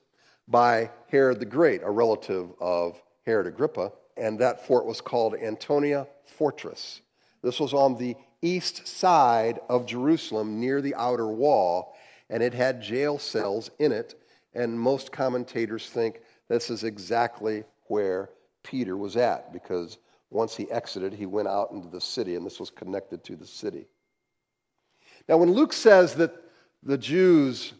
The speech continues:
were pleased, we take it to mean that it was not just the religious leaders. We read earlier in the book of Acts how the, the Sadducees and the Pharisees pretty much led the charge against the persecution. Apparently,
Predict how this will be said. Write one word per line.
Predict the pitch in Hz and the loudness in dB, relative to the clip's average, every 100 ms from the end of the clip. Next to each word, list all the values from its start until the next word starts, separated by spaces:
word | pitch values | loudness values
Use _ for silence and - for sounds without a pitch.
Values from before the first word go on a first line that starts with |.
| _ _ _ - | _ _ _ -6
were | 131 | -4
pleased, | 127 - 185 196 139 101 110 107 | -4 -2 2 4 4 0 -6 -6
we | 131 | -6
take | - 185 | 0 0
it | 180 | 0
to | 170 | 0
mean | 147 156 151 | 2 2 2
that | 135 143 | 0 -4
it | 160 | -4
was | 151 139 | -6 0
not | 170 156 127 | 2 2 0
just | 156 160 - - _ - | 0 0 -4 -20 _ 0
the | |
religious | 160 156 170 151 131 - | 2 4 6 4 0 -2
leaders. | 135 98 78 - - _ _ _ | -2 -2 -8 -16 -20 _ _ _
We | 123 127 | -4 -2
read | 127 147 151 | 2 4 4
earlier | 151 170 170 160 151 | 6 6 6 6 6
in | 143 | 4
the | 135 | 4
book | 143 139 | 2 2
of | 135 | 4
Acts | 139 151 151 - | 6 6 2 0
how | 123 113 | 0 2
the, | 110 - - - | 0 -4 -16 -16
the | |
Sadducees | 113 - 160 147 151 - 160 147 | -6 2 4 4 0 0 0 0
and | 143 | -4
the | |
Pharisees | - 175 175 - 143 | 0 4 4 2 -6
pretty | - 170 156 | -4 -2 2
much | 151 - - - - | 2 0 -14 -20 -4
led | 135 175 151 | 4 4 4
the | 147 | -2
charge | - 180 175 175 170 | -4 4 6 6 4
against | 139 170 160 | 0 -2 -2
the | 165 | -8
persecution. | - 180 - 151 175 180 - 196 185 - - - | -4 -2 -2 -6 -2 -2 0 -2 -4 -16 -10 -6
Apparently, | 139 190 202 202 208 208 | 0 4 6 6 6 6